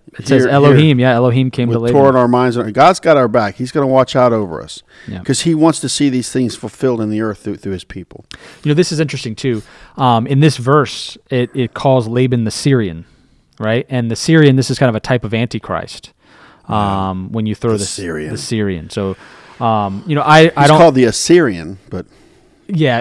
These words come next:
Speaker 1: the Assyrian.
Speaker 2: The
Speaker 1: Yeah.
Speaker 2: Assyrian,
Speaker 1: Yeah.
Speaker 2: yeah.
Speaker 1: Th-, well, and I, again, I don't know what the Hebrew is here. I just noticed it. Um, you know, again, and it just brings that to mind because that is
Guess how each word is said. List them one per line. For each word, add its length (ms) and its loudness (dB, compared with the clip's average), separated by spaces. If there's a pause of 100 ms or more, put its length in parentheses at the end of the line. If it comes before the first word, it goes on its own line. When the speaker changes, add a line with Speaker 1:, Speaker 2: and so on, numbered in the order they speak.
Speaker 1:
the 180 0
Assyrian. 500 2
Speaker 2:
The 60 0
Speaker 1:
Yeah. 100 -2
Speaker 2:
Assyrian, 440 -8
Speaker 1:
Yeah. 200 0
Speaker 2:
yeah. 40 -16 (320)
Speaker 1:
Th-, 140 -2
well, 260 8
and 140 4
I, 140 4
again, 220 2
I 80 2
don't 120 0
know 80 2
what 140 0
the 80 -2
Hebrew 320 -2
is 140 -4
here. 180 0
I 80 0
just 240 -8
noticed 320 -4
it. 220 -4
Um, 640 -8
you 120 -6
know, 100 -4
again, 180 -6
and 80 -8
it 100 -14
just 200 -16
brings 260 -10
that 180 -10
to 100 -14
mind 320 -4
because 240 -8
that 160 -4
is 260 -4